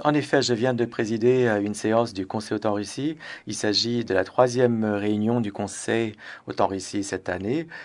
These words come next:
Nous avons eu une longue réunion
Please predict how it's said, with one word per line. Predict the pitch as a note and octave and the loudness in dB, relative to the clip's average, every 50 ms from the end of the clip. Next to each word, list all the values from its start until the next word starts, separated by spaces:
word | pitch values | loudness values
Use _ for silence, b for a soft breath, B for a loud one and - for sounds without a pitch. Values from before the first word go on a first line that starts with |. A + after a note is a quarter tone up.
| B B B B B B B | B B B B B B B
Nous | G#2+ G#2 A2 | -2 0 0
avons | G2+ G#2 G#2 G2+ | 0 0 0 0
eu | G#2+ A#2 A#2+ A#2+ A#2+ | 0 0 -2 -2 -4
une | A2 G2 F#2+ F#2 F#2 F2+ | -6 -6 -6 -6 -6 -6
longue | F2+ F#2 F#2+ G#2+ B2+ C#3+ D3+ D3+ C3 | -6 -4 -2 0 0 0 0 0 -2
réunion | A#2+ A2 G2+ G#2 G2+ G2+ F#2+ F#2 F#2 F#2+ G2 G#2+ C3 E3 F#3 | -2 0 0 0 -2 -2 -2 -4 -4 -4 -4 -4 -6 -6 -8